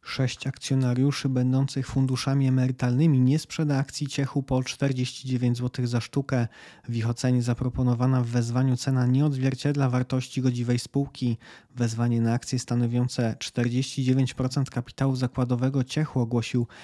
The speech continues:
K I Chemistry, spółka grupy Kulczyk Investments.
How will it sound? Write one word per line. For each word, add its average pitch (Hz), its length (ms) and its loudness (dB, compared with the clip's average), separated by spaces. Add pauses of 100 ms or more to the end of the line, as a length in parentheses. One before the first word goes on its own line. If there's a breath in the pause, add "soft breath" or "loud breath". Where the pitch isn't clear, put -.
(180 loud breath)
K - 100 -2
I 127 320 4
Chemistry, 131 500 2
spółka 151 400 0
grupy 131 280 2
Kulczyk 127 420 0
Investments. 123 840 2